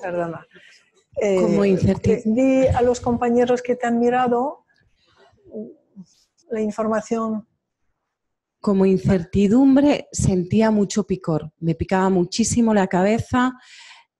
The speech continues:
Speaker 2: y necesitaba quitar la goma de pelo y cuando he conseguido liberar la cabeza ya empezaba el picor por todo el cuerpo.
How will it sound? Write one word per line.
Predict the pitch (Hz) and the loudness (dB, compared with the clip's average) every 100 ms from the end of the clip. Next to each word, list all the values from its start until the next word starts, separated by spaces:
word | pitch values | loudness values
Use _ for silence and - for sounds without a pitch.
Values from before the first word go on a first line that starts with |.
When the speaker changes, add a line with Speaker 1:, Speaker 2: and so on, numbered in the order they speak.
| _ _ | _ _
Speaker 2:
y | 220 196 190 185 175 | 0 2 4 2 2
necesitaba | 190 180 190 165 165 196 202 | 0 0 0 0 0 0 0
quitar | 202 175 175 180 - _ _ _ _ _ _ _ _ _ _ _ - | -2 -4 -2 -2 -4 _ _ _ _ _ _ _ _ _ _ _ -2
la | 160 156 | 0 0
goma | 156 180 175 | 0 2 2
de | 160 | 0
pelo | 160 180 196 214 226 220 - _ _ | 0 2 2 2 0 -2 -12 _ _
y | 214 - | -4 -2
cuando | 185 170 175 | 0 0 0
he | |
conseguido | 180 240 - 220 220 196 180 | 0 0 0 0 2 2 2
liberar | 165 151 156 170 | 2 2 0 0
la | 196 | -2
cabeza | 208 202 190 196 | 0 -2 0 0
ya | 180 160 156 | 0 0 -2
empezaba | 160 165 160 160 | -4 -8 -4 -4
el | 156 | -4
picor | 160 160 - | -8 -8 -8
por | 156 | -8
todo | 156 139 | -8 -8
el | |
cuerpo. | - 139 143 | -8 -12 -12